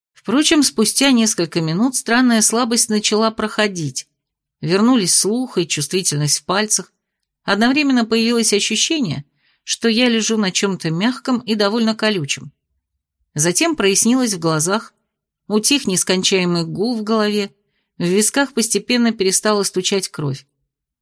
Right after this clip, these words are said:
Шевелиться, правда, всё ещё не хотелось, но настойчиво бьющий в глаза свет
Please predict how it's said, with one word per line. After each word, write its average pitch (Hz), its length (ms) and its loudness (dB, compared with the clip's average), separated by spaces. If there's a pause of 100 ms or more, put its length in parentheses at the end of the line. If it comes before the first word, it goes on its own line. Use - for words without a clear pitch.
(400)
Шевелиться, 294 640 0
правда, 277 380 0
всё 262 240 0
ещё 240 240 0
не 233 160 4
хотелось, 226 840 -2 (640)
но 196 200 0
настойчиво 214 640 2
бьющий 214 380 0
в 185 60 -4
глаза 202 360 2
свет 240 400 0